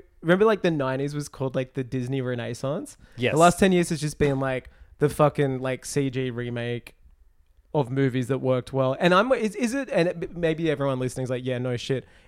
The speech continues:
Speaker 1: It's a copyright thing, right? Like, are they doing this to keep maintaining their rights of the characters, do you think? 'Cause we know
Speaker 2: I
Speaker 1: that
Speaker 2: think it's, like, a lot
Speaker 1: Mickey
Speaker 2: less
Speaker 1: Mouse runs
Speaker 2: effort.
Speaker 1: out next year.
Speaker 2: Right.
Speaker 1: Or next two years and becomes public domain unless they have the law changed again. I'm pretty sure they're, like,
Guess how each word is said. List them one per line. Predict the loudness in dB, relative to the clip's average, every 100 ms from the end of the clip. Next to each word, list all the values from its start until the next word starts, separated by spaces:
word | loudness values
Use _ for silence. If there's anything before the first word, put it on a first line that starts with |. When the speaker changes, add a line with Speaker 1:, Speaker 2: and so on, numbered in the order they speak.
| _
Speaker 1:
It's | 2 4
a | 0
copyright | 2 0 0 -4 -4 -8
thing, | -6
right? | -2 -2 -2
Like, | -2
are |
they | 2 4
doing | 4 2
this | 0 -4
to | -6
keep | -6 -4
maintaining | -4 -4 -4 -4 -4 -6
their | -4 -4
rights | -4 -6 -10
of |
the | -10
characters, | -8 -8 -6 -8 -6
do | -6
you |
think? | -4 -6
'Cause | -6 -2
we | 2
know | 6
Speaker 2:
I | 6
Speaker 1:
that | 4
Speaker 2:
think |
it's, | 2 0
like, | 2
a |
lot | 4
Speaker 1:
Mickey | 6 6 6
Speaker 2:
less |
Speaker 1:
Mouse | 8 6 6
runs | 4 6
Speaker 2:
effort. | 6
Speaker 1:
out | 4 2
next | -4 -4 -8 -6
year. | -4 -4 -6 _ _ _ -12
Speaker 2:
Right. | -10 -6 -2
Speaker 1:
Or | 0
next | 0 -2 -6 -8
two | -6
years | -4 -6 -6 -6
and | -6
becomes | -4 -4 -6
public | -6 -4 -4 -4
domain | -4 -2 -2
unless | -4 -4 -6
they | -6 -6
have | -6
the | -8
law | -6 -8
changed | -8 -8 -10 -10
again. | -8 -8
I'm | -8
pretty | -10 -12
sure | -10 -8 -6
they're, | -6
like, | -6 -8